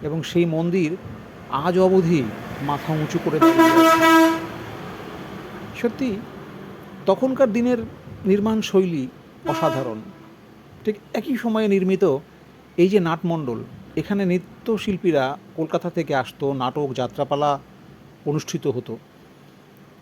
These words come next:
এগুলো আমরা লোকমুখে শুনেছি। এবং স্বাভাবিক সংস্কৃতির প্রবাহটা এভাবেই অনেকাংশে চলে যে আমাদের যারা অগ্রজ ছিলেন, পূর্বপুরুষেরা ছিলেন, তারা আমাদেরকে বয়ান দিয়েছেন, শুনিয়েছেন ইতিহাসের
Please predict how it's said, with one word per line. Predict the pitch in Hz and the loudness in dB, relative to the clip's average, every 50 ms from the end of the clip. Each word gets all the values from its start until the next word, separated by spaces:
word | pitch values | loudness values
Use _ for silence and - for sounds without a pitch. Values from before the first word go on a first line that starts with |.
| - - - - - - | -16 -16 -16 -8 -6 -4
এগুলো | 196 240 262 277 247 | -2 0 0 0 0
আমরা | 233 247 254 208 214 | 2 2 4 4 4
লোকমুখে | 214 226 247 226 220 - - 226 208 | 4 4 0 -2 -2 -2 -2 -4 -4
শুনেছি। | - - - 208 196 202 196 - - - 117 107 - - - - - - - - - - - - - - - - _ - - - - - - - | -4 -4 -2 0 0 0 0 -2 -6 -10 -10 -10 -12 -16 -20 -20 -20 -20 -20 -20 -20 -20 -20 -20 -20 -20 -20 -20 _ -20 -20 -20 -20 -20 -8 -4
এবং | 175 190 208 | -4 -4 -2
স্বাভাবিক | - 160 143 185 254 208 202 214 - - - | -4 -4 -4 -4 -4 -4 -4 -6 -6 -4 -2
সংস্কৃতির | 156 156 151 - - 185 151 180 156 156 | -2 -2 -2 -2 -4 -2 -2 0 0 2
প্রবাহটা | 156 147 147 175 170 180 151 | 0 2 2 2 2 2 0
এভাবেই | 117 113 156 160 190 208 208 190 165 - - - - - - - 143 | 0 0 0 0 0 0 -2 -4 -8 -12 -18 -20 -20 -16 -8 -6 -4
অনেকাংশে | 160 165 - 160 190 190 - - 190 | -2 0 0 0 0 0 0 0 0
চলে | - 165 135 123 120 143 - - - - - - - - - - - - 135 | 0 0 -2 -2 -4 -6 -8 -12 -20 -20 -20 -20 -20 -20 -20 -20 -18 -8 -2
যে | 139 143 | 0 0
আমাদের | 139 147 139 139 127 | 0 2 0 0 0
যারা | 143 139 139 131 135 | 2 2 2 2 2
অগ্রজ | 127 143 160 160 151 151 - | 2 2 2 2 2 -2 -2
ছিলেন, | - 147 135 131 127 117 | -2 0 0 0 -2 -2
পূর্বপুরুষেরা | 151 156 147 165 160 - 190 180 165 - 160 147 143 127 - | -4 -2 -2 -2 0 0 0 0 2 2 2 2 2 0 0
ছিলেন, | 139 127 120 117 117 123 | -2 -4 -4 -4 -4 -2
তারা | 131 139 156 151 | -2 -2 -2 -4
আমাদেরকে | 147 139 139 131 131 139 135 135 - - - - - - - - - - - - - | -4 -4 -4 -4 -2 -4 -4 -4 -6 -14 -20 -20 -20 -20 -20 -20 -20 -20 -16 -12 -8
বয়ান | 123 127 135 143 143 135 127 | -6 -4 -4 -4 -4 -4 -2
দিয়েছেন, | 127 131 123 - - 127 123 123 - - | 0 0 -2 -2 -4 -6 -8 -8 -8 -6
শুনিয়েছেন | 147 143 143 147 147 135 - 147 135 127 123 120 - - - - - - - 135 | -6 -4 -2 -2 -2 -2 -2 -4 -6 -6 -6 -10 -16 -20 -20 -20 -20 -12 -12 -8
ইতিহাসের | - 143 135 135 131 - - 139 | -4 -2 -2 -2 -4 -2 -2 -4